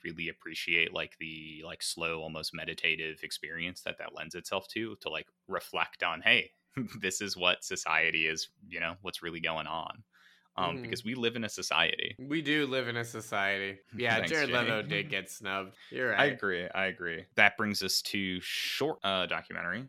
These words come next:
Speaker 1: Uh, we had Audible, Lead Me Home, The Queen of Basketball, Three Songs for Benzer, and When We Were Bullies. I'm gonna be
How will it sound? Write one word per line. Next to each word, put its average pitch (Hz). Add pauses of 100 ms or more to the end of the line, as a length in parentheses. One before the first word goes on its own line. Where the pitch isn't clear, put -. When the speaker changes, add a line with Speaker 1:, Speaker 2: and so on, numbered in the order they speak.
Speaker 1:
Uh, 92
we 90
had 87 (100)
Audible, 110
Lead 95
Me 90
Home, 90
The 87
Queen 127
of 87
Basketball, 90
Three 95
Songs 90 (100)
for 90 (140)
Benzer, 85 (160)
and 82 (440)
When 95
We 107
Were 101 (140)
Bullies. - (520)
I'm 107
gonna 123
be 90